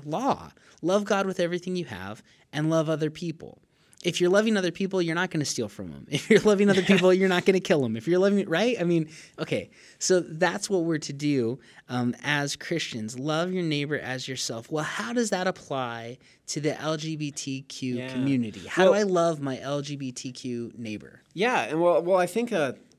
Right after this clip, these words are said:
Speaker 2: the easiest way to look into this is by looking through Scripture and seeing exactly how Jesus reached out to someone he didn't agree with on a significant issue.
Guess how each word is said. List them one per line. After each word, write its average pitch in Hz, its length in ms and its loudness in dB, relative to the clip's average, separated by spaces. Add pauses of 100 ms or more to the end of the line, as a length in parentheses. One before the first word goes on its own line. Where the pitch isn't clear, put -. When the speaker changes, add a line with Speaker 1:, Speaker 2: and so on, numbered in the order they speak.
(140)
Speaker 2:
the 156 140 -8
easiest 165 380 -2
way 117 260 -4
to 127 160 -10
look 123 200 -6
into 123 180 -6
this 117 300 -8
is 120 180 -8
by 123 400 -2
looking 143 460 -4
through 135 160 -8
Scripture 117 340 -10
and 117 140 -10
seeing 151 500 -4
exactly 123 520 -6
how 151 360 -2
Jesus 120 640 -6 (320)
reached 135 440 -4
out 127 280 -2
to 135 120 -10
someone 123 440 -4
he 120 140 -14
didn't 143 480 -4
agree 131 340 -8
with 110 320 -6
on 127 140 -4
a - 20 -6
significant 139 640 -4
issue. - 420 -6